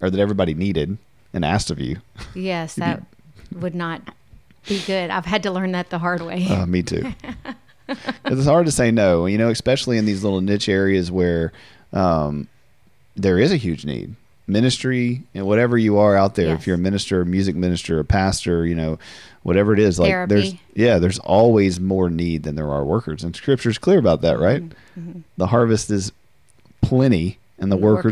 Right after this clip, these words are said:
Speaker 2: workers
Speaker 1: are
Speaker 2: are
Speaker 1: few,
Speaker 2: few.
Speaker 1: you know?
Speaker 2: Cry out.
Speaker 1: And so I think we have to realize that, like,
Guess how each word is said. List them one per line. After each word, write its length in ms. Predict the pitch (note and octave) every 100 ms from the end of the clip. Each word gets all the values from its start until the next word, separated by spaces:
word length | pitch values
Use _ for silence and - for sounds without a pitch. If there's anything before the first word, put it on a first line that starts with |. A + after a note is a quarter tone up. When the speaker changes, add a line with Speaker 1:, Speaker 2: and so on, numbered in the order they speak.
| F#2+
Speaker 2:
workers 60 | G2
Speaker 1:
are 20 |
Speaker 2:
are 40 |
Speaker 1:
few, 400 | E2+ A#2+ A#2 F2 D#2+ - -
Speaker 2:
few. 120 | F#2+
Speaker 1:
you 60 | G2
know? 220 | F2+ G2 - -
Speaker 2:
Cry 300 | - G3 F3
out. 240 | F3 E3 -
Speaker 1:
And 120 | A#2+
so 140 | A#2 B2
I 100 | G#2+
think 300 | - B2 A#2+
we 120 | A2+
have 140 | G#2
to 100 | -
realize 480 | G2 G#2+ G2+ F2+ F2+
that, 140 | F2+ -
like, 260 | D2+ -